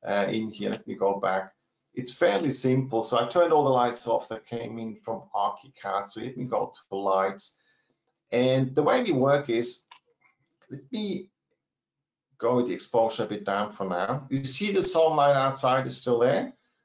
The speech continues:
So what we do is now we put in an area light. I just move it in here and move it a bit up, and we rotate that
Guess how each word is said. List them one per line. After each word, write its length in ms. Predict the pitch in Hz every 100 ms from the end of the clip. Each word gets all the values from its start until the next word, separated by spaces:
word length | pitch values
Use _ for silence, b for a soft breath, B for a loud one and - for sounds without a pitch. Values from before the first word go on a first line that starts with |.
| _ _ -
So 580 | - 127 123 127 123 - _ _ _ _
what 160 | - 156
we 100 | 135
do 200 | 127 120
is 180 | 113 113
now 260 | 110 113
we 400 | 107 117 110 - _ _ _ _ -
put 160 | -
in 200 | - 185
an 180 | 135 120
area 360 | - 113 101 95
light. 380 | 95 - 339 - - _ _ -
I 80 |
just 260 | 117 120 -
move 180 | 117 104
it 100 | 104
in 100 | 104
here 320 | - 214 - - _ _ _ - B B B _ _ _ _ _
and 500 | 110 110 107 107 -
move 200 | 110 104
it 80 | -
a 40 |
bit 240 | 101 101 -
up, 240 | 104 139 - - -
and 280 | 107 104 98
we 120 | 104
rotate 520 | 104 - - 101 185
that 200 | 92 -